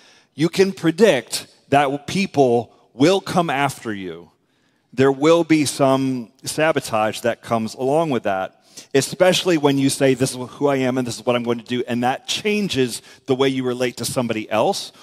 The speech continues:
or it maybe changes some things for them. When you change a system, whether it's in your family,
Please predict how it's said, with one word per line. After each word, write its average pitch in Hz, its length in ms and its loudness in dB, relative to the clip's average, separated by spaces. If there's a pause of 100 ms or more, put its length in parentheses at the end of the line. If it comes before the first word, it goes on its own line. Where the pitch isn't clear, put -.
(120)
or 143 180 4
it 143 120 -2
maybe 139 260 0
changes 147 480 -2
some 120 240 -4
things 107 460 -6 (200)
for 127 140 -2
them. 127 260 0
When 120 160 -2
you 170 140 -6
change 170 640 -4 (240)
a 135 40 -6
system, 117 540 -4
whether 113 220 -2
it's 110 140 -8
in 113 100 -2
your 95 120 -6
family, 131 600 -6